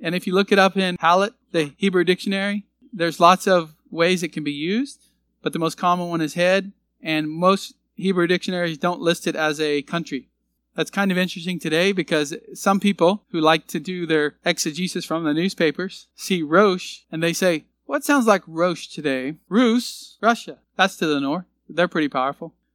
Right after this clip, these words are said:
So Russia's gonna have a huge army. This is a massive battle that takes place. So Russia's got this huge army, or the U S S R is, is originally, I think, where they, they pointed that way. But Rosh, Russia, there you go. Question solved.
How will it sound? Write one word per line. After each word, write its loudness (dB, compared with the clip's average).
So -4
Russia's 2
gonna 0
have 2
a -6
huge -2
army. 0
This -2
is 0
a 2
massive 2
battle 4
that -4
takes -6
place. -4
So 2
Russia's 4
got 2
this -8
huge -6
army, 0
or 4
the 0
U 2
S 2
S -2
R 2
is, -10
is -6
originally, -4
I -4
think, -4
where -2
they, -4
they 0
pointed 0
that -2
way. 0
But -2
Rosh, 8
Russia, 2
there 2
you 0
go. 2
Question 0
solved. -2